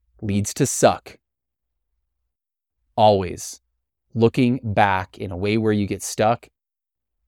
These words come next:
is gonna be a negative thing. Don't fall into it. Catch yourself when you do. Bring your attention back to now, back to looking forward.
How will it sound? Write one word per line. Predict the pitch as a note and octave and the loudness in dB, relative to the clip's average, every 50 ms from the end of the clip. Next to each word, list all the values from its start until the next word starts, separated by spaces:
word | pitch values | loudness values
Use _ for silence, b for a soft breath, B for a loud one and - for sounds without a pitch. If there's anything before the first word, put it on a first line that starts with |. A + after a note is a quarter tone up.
| _ | _
is | A2 G2 F#2+ F#2+ | -8 -6 -6 -4
gonna | - G#2 G2+ G#2 F#2 | -4 -2 -2 -2 -2
be | G2+ F#2+ | -2 -4
a | F#2 | -4
negative | F2+ F#2 F#2 F2+ F2 F2+ F2+ - | -4 -4 -4 -4 -4 -6 -8 -8
thing. | - F2 C2+ C#2 F#2 - _ A2 G#2 F#2+ | -10 -12 -12 -14 -18 -16 _ -8 -8 -4
Don't | - G#2 G2 G2+ G#2+ - _ _ _ _ - | -4 -4 -4 -4 -6 -10 _ _ _ _ -20
fall | - - - G2 F#2 F2+ F#2 F#2 - - _ - | -8 -2 0 2 2 2 0 -2 -6 -10 _ -6
into | A2+ G2 F#2 - - G2+ | -4 -4 -4 -4 -4 -6
it. | F2 D2+ - - _ _ _ _ _ _ _ _ _ _ _ _ _ _ _ _ - | -6 -8 -10 -14 _ _ _ _ _ _ _ _ _ _ _ _ _ _ _ _ -8
Catch | - - C3+ - - | -2 -2 -2 0 0
yourself | B2+ G#2+ - - G#2+ F#2 - - | -2 -2 0 -2 -2 -2 -2 -4
when | G2 F#2 | -6 -6
you | F#2 F2+ | -6 -4
do. | F2 G2 G2 G2 G2 F#2 | -2 -2 -2 -2 -2 -4
Bring | F#2 - A2 A2 A2+ | -4 -2 0 0 0
your | A#2 A2 | 0 -2
attention | G#2+ - - A2+ G2+ - G2 F2+ | -4 -6 -8 -8 -8 -8 -10 -8
back | - - G2+ A2 - - | -2 0 0 0 0 -2
to | - A#2+ G2 | -6 -8 -6
now, | F#2+ G2 G2 G#2 G#2+ F#2+ | -4 -2 0 0 0 0
back | F#2+ G#2 G2+ G#2 - - | 0 -2 -2 -4 -4 -6
to | - G#2+ | -6 -2
looking | G#2 A#2 A2 - A2+ G2 | 0 0 0 0 -2 -4
forward. | - - - C#3 D#3+ D#3 E3 E3+ F3+ F3 | -2 2 6 6 8 8 8 6 4 4